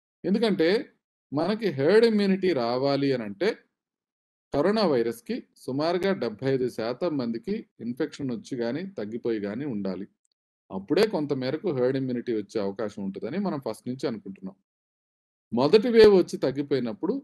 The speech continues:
మనలో ముప్పై శాతం మందికి కూడా యాంటీబాడీస్ లేవు. అప్పుడే వేవ్ తగ్గిపోయింది. ఎందుకు తగ్గిపోయింది అనే విషయం ఎవరికీ తెలియదు. ఎప్పుడైతే మనం ఎప్పుడు తగ్గిపోయింది అని మనకి తెలియదు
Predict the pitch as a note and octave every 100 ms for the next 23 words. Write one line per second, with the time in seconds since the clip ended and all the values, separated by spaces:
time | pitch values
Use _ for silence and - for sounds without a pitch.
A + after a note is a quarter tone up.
0 | _ - B2 D#3+ G3 D#3 C3 - F#3 F#3+
1 | E3+ F3 D#3 C#3+ C3 - B2+ G3+ D3+ D#3
2 | D3 C3+ C3+ A#2+ A#2 A2 _ _ _ _
3 | _ _ - A2+ G#3 B3 A#3+ A3+ A3 G#3+
4 | G3 G3 G3 F#3 G3 - _ _ _ _
5 | _ - A2+ F3 A#3 A3+ G#3+ G3 G3+ G3
6 | F#3 F#3 F#3 - - C#3 E3+ D#3+ - F#3+
7 | C#3+ D3+ D#3+ C3+ B2 C3 F#2+ _ _ _
8 | _ _ _ _ _ _ _ _ _ -
9 | F#2+ A2+ - D3+ D#3 D3+ D#3 F#3+ G3 _
10 | _ _ _ A2+ C3+ E3 C#3+ B2+ - G#3
11 | G#3 F3+ D3+ E3+ E3+ E3 E3 D#3+ E3+ D#3+
12 | D#3 D3 C#3 C#3 D3 B2+ F3 F3+ F3+ F3